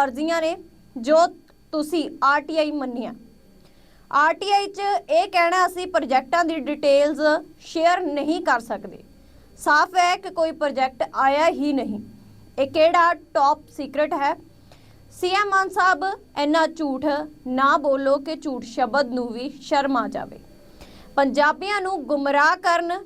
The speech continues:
ਝੂਠੇ ਇਸ਼ਤਿਹਾਰਾਂ ਤੇ ਫਜ਼ੂਲ ਖਰਚੀ ਤੋਂ ਬਿਨਾਂ ਹੋਰ ਕੋਈ ਵੀ ਕੰਮ ਕਰ ਲਓ ਜਨਾਬ। ਪੰਜਾਬ ਦੇ ਵੱਡੇ ਇਨਵੈਸਟਰ ਤਾਂ ਯੂ ਪੀ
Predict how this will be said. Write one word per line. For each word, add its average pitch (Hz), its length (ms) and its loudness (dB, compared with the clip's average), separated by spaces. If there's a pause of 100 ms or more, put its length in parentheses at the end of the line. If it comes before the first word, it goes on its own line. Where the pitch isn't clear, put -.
ਝੂਠੇ 320 340 -2
ਇਸ਼ਤਿਹਾਰਾਂ 277 840 0 (140)
ਤੇ 320 100 4 (100)
ਫਜ਼ੂਲ 302 460 0
ਖਰਚੀ 294 380 -2
ਤੋਂ 285 240 2 (120)
ਬਿਨਾਂ 262 360 0 (220)
ਹੋਰ 269 280 6
ਕੋਈ 262 340 0
ਵੀ 262 220 -4 (100)
ਕੰਮ 247 240 -2
ਕਰ 240 200 -4
ਲਓ 247 180 -6
ਜਨਾਬ। 233 440 -4 (840)
ਪੰਜਾਬ 294 520 2
ਦੇ 339 140 2
ਵੱਡੇ 285 580 2 (440)
ਇਨਵੈਸਟਰ 330 600 0
ਤਾਂ 339 240 2
ਯੂ 262 260 -2
ਪੀ 294 340 -6